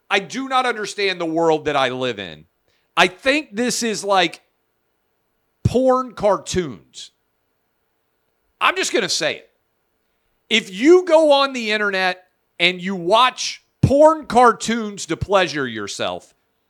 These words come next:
I think you should be in prison. I don't know what else you're into,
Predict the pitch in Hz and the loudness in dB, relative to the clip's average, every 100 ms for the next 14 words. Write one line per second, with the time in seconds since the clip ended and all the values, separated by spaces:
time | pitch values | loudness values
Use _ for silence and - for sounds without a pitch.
0 | _ _ _ 175 180 185 254 226 233 226 | _ _ _ 0 0 0 -6 -6 -8 -4
1 | 208 165 185 165 139 - 131 - 65 _ | -6 -4 -4 -4 -4 -4 -4 -4 -12 _
2 | _ _ _ - - 403 415 339 320 294 | _ _ _ -2 2 2 4 4 6 2
3 | 285 262 233 214 202 240 - 269 285 | 0 -4 -4 -2 -2 -4 -4 -4 -4